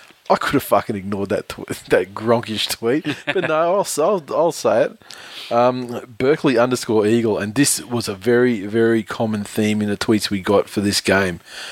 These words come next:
"Seriously, L O L at Gaznia in the Manly Roosters game. Hash gaffer tape to the sideline for Gaznia stat. The fucker adds nothing but stupidity to Fox Sports."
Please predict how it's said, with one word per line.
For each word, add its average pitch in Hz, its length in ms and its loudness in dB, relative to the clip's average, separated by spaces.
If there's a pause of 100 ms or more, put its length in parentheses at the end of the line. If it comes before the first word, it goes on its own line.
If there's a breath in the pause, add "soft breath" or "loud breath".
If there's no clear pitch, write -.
(240 loud breath)
"Seriously, 120 800 0 (340 soft breath)
L 135 180 2
O 120 200 4
L 113 300 2
at 110 280 0
Gaznia 107 640 -2 (240)
in 104 100 -6
the 104 80 -4
Manly 104 360 -2
Roosters 98 400 -6
game. 90 360 -4 (420 loud breath)
Hash 104 360 0 (220 soft breath)
gaffer 117 300 2
tape 110 260 2
to 110 80 -6
the 92 100 -8
sideline 104 560 2
for 98 120 -6
Gaznia 98 520 0
stat. - 460 2 (320 loud breath)
The - 80 -12
fucker 120 380 2
adds 98 240 0
nothing 113 320 2
but 104 120 -2
stupidity 104 640 -2
to - 100 -10
Fox - 280 -2
Sports." - 520 -4